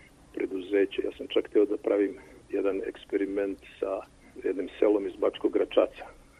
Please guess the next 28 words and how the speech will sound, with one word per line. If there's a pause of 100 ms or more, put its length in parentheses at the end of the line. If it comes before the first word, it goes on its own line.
(180)
gde
bi
mi
investirali
neki (120)
desetak
hiljada
dolara,
da
imamo
kako
bi
to
bilo.
Da
li
bi
to
bilo
dovoljno
da (120)
kad
se
neko
penzioniše, (120)
posle
da
ima